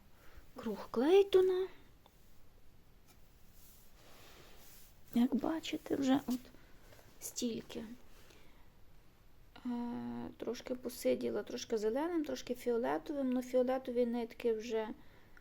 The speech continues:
м, один, два, три кольори в мене вже вийшло.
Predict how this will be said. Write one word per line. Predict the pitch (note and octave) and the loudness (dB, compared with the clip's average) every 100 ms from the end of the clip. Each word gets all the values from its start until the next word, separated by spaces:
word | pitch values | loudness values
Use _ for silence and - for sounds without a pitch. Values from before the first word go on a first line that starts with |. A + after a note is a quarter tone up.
| - - - B3 | -20 -20 -10 -6
м, | A3+ A3+ A3+ A3 G#3+ G#3+ A3 A3 A3 - | -4 -4 -4 -6 -8 -8 -8 -8 -8 -8
один, | G3+ A3+ A3+ A3+ G#3 G3+ | -4 -2 -2 -4 -8 -10
два, | G3+ A3 G#3+ G#3 G#3 G#3 G#3+ - | -10 -10 -12 -10 -10 -8 -8 -8
три | A3 A3 | -2 -2
кольори | A3 A3 G#3+ G#3 G#3 | -2 -2 -2 -2 -4
в | G3+ | -6
мене | G#3+ G#3 | -8 -8
вже | G3+ G3 | -6 -6
вийшло. | F3+ F3 E3+ - - D4 | -2 -2 -2 -8 -6 -6